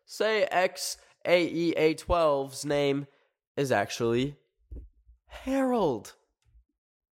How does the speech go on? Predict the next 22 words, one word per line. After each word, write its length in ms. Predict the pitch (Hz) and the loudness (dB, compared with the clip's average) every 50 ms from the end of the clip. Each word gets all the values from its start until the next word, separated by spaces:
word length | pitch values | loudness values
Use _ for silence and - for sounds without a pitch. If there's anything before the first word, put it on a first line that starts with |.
| _ _ _ _ _ _ - | _ _ _ _ _ _ -4
They're 100 | 240 233 | -2 0
gonna 120 | 233 226 | 0 0
be 120 | 190 180 | 2 2
at 120 | 170 170 - | 2 2 0
school. 480 | - - 160 139 143 160 190 - _ _ | -4 -2 0 0 0 0 -2 -4 _ _
The 100 | - - | 0 2
teacher 340 | - - 143 - - 147 139 | 2 2 -6 -2 0 -2 0
will 180 | 127 120 117 113 | 2 0 0 2
look 180 | 120 123 - | 2 0 2
on 120 | 131 127 123 | 0 0 0
the 80 | 131 | 0
sheet, 380 | 131 - - 135 143 165 - _ _ - | -2 0 0 0 0 0 -4 _ _ -10
see 380 | - - - - - 143 135 | -8 -6 -6 -4 -2 -2 0
that 180 | 117 117 110 101 | 0 0 0 0
their 140 | 120 120 117 | 0 0 0
name 260 | 117 113 113 113 107 | 0 -2 0 0 -2
is 80 | 107 - | -4 -6
Harold, 400 | - - 104 104 113 127 147 151 | -6 -4 -2 0 0 0 0 -2
and 80 | 151 | -2
be 60 | 156 | -4
like, 140 | 156 151 - _ _ _ _ _ _ | -4 -4 -6 _ _ _ _ _ _
"Harold, 580 | - - - 679 523 381 110 92 90 - - | -14 -2 0 2 2 2 2 -2 -4 -6 -10